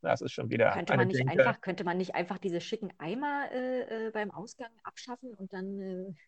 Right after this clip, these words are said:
Speaker 2: <laughs> hab ich ein Problem mit meinem Teller? <laughs> Nee,
Speaker 1: <laughs> Das
Speaker 2: keine
Speaker 1: wollen wir
Speaker 2: Ahnung.
Speaker 1: auch nicht. Wir wollen natürlich keinen Essenszwang,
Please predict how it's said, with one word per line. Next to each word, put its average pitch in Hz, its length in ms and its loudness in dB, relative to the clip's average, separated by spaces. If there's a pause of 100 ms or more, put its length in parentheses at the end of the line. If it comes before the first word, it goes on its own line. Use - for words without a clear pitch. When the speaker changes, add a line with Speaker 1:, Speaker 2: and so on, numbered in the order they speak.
(600)
Speaker 2:
<laughs> 320 360 -4
hab - 120 0
ich 202 80 -2
ein 208 80 0
Problem 202 280 2
mit 226 120 -2
meinem 196 200 -2
Teller? 226 320 0 (680)
<laughs> 220 640 12
Nee, 202 280 12
Speaker 1:
<laughs> - 240 -2
Das 135 180 12
Speaker 2:
keine - 0 -
Speaker 1:
wollen 180 180 12
wir 156 120 12
Speaker 2:
Ahnung. - 20 12
Speaker 1:
auch - 60 10
nicht. - 360 -14
Wir 135 140 8
wollen 135 100 12
natürlich 127 320 10
keinen 123 260 8
Essenszwang, 123 920 8